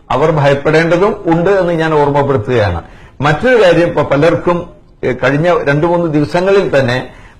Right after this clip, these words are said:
പലരും വിളിച്ചു പറഞ്ഞു, ഏ, നോട്ടീസ് വന്ന കാര്യം. അവർ സ്വർണം കൊണ്ടുപോയിട്ടുള്ള ആളാണ്.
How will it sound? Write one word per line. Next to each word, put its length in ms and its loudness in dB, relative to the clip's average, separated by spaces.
പലരും 360 2
വിളിച്ചു 280 0
പറഞ്ഞു, 420 0
ഏ, 500 -10
നോട്ടീസ് 480 0
വന്ന 220 0
കാര്യം. 340 0
അവർ 180 0
സ്വർണം 460 -2
കൊണ്ടുപോയിട്ടുള്ള 640 0
ആളാണ്. 300 0